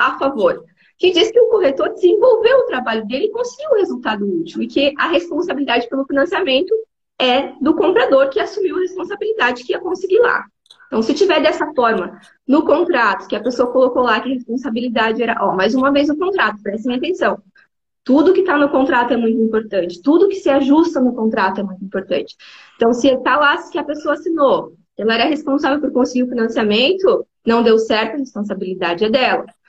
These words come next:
Então, esse é um posicionamento. Quem diz isso? O S T J já disse isso uma vez, num caso. O Tribunal do Rio Grande do Sul também. E o T J de São Paulo,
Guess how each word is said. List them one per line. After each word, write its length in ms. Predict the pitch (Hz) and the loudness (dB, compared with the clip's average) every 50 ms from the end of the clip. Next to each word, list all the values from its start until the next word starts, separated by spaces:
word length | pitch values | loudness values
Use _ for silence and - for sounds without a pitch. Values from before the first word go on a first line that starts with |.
| _ _ _ | _ _ _
Então, 180 | _ - 202 208 | _ -2 2 4
esse 380 | 214 220 226 - - - - - | 4 4 2 0 -4 -6 -2 0
é 120 | 233 220 | 2 2
um 160 | 226 269 302 | 2 2 0
posicionamento. 800 | - 294 294 - - 330 - 403 453 427 254 214 185 170 165 - - _ _ _ _ _ _ _ _ _ _ _ _ - | -2 -2 -2 -2 -2 -2 0 0 0 -2 -2 -2 -2 -4 -6 -10 -20 _ _ _ _ _ _ _ _ _ _ _ _ -2
Quem 300 | - 311 359 480 453 - | 2 4 4 4 4 4
diz 280 | 294 320 320 285 285 | 4 2 2 2 2
isso? 560 | 277 302 359 440 - - - 269 220 220 - - - | 4 4 4 4 2 0 0 -2 -2 -2 -6 -8 -2
O 80 | - 269 | 0 0
S 200 | 285 285 - - | 0 0 -2 -4
T 100 | 302 294 | -4 0
J 320 | 277 277 247 - - 349 | 0 2 2 0 0 -2
já 140 | 277 277 226 | -2 -2 -2
disse 400 | 214 233 247 247 - - 220 226 | -2 -2 -6 -6 -6 -6 -6 -6
isso 200 | 277 - - 294 | -6 -4 -4 -2
uma 200 | 262 226 220 214 | -2 -2 -2 -2
vez, 520 | - 196 208 254 - - - - _ _ _ _ _ - - | -2 0 0 0 -2 -4 -8 -16 _ _ _ _ _ -4 0
num 180 | 214 226 247 | 2 2 2
caso. 460 | 247 - 233 208 220 247 - 277 359 466 - - - - - _ _ _ _ _ | 2 2 0 0 2 2 2 4 4 2 2 0 -6 -14 -20 _ _ _ _ _
O 100 | - 285 | 0 2
Tribunal 480 | - 349 320 247 294 285 285 269 269 254 | 2 2 2 2 2 2 4 4 4 2
do 60 | 247 | 2
Rio 220 | 277 277 330 370 349 | 2 2 2 2 4
Grande 280 | 359 285 294 330 302 | 4 4 2 2 0
do 80 | 285 262 | -2 -6
Sul 260 | 247 - - 247 240 | -6 -4 -4 -4 -2
também. 460 | 233 240 226 226 202 202 208 214 302 440 - - - _ _ _ _ _ _ _ _ _ _ _ _ _ _ _ _ _ _ _ _ _ _ _ _ _ - | -2 -2 0 2 4 4 4 4 2 0 -2 -6 -10 _ _ _ _ _ _ _ _ _ _ _ _ _ _ _ _ _ _ _ _ _ _ _ _ _ 2
E 380 | 262 277 294 311 330 339 359 359 | 4 4 6 6 6 6 4 4
o 160 | - - 311 302 | 2 0 -2 0
T 160 | 320 330 320 | 0 0 2
J 300 | 285 311 294 - - 339 | 2 2 0 0 0 -4
de 80 | - | -4
São 280 | - - 381 370 440 427 | -2 -2 0 0 0 0
Paulo, 440 | - 220 190 175 175 - - - | 0 0 2 2 0 0 -2 -6